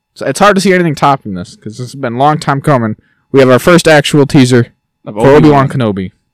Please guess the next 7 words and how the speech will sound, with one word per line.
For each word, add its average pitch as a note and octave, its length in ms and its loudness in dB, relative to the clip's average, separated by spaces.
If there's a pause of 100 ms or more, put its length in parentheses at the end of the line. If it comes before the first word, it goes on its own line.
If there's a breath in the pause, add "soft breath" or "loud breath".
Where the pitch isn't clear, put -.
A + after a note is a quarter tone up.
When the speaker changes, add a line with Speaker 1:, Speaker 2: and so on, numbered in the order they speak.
(120)
Speaker 2:
The G2 460 -8
show C#3 340 -2
coming B2+ 320 -10
out B2+ 300 -10
on C#2+ 200 -14
May A#2 200 -10
twenty-fifth. - 680 -16